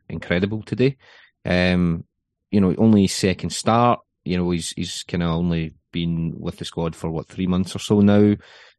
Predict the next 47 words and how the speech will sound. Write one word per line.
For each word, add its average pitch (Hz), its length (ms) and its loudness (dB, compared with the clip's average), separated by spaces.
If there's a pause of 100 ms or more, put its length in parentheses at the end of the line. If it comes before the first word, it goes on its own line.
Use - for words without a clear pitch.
(100)
Um, 87 540 0
he's - 140 -6
had 98 200 -2
to 95 120 0
wait 95 380 2
in 92 140 -2
the 87 60 -2
sidelines 90 560 0
to 85 100 -6
get 85 400 0
his 87 160 -6
opportunity, 110 720 0
and - 140 -8
rightly - 260 -4
so, 127 400 4
given 90 320 -6
the 85 60 -6
competition. 110 720 -2 (520)
But 101 160 2
when 107 180 6
we 104 80 6
talked 123 280 0
about 123 160 2
Haksabanovic 98 840 0
earlier 95 280 2
on 92 180 2
and, 85 220 0
you 90 120 -4
know, 85 100 -2
coming 87 300 -2
in 87 340 0
and 80 300 -4 (160)
waiting 87 200 -2
for 85 120 -10
your 82 80 -6
chance 85 360 -6
and 82 100 -8
grabbing 82 340 -4
the 80 80 -4
jersey, 90 480 -4
uh, - 160 -8
he - 160 -10
did 92 240 -8
that 95 180 -4
for - 140 -10
me 92 160 -6
today, 92 320 -8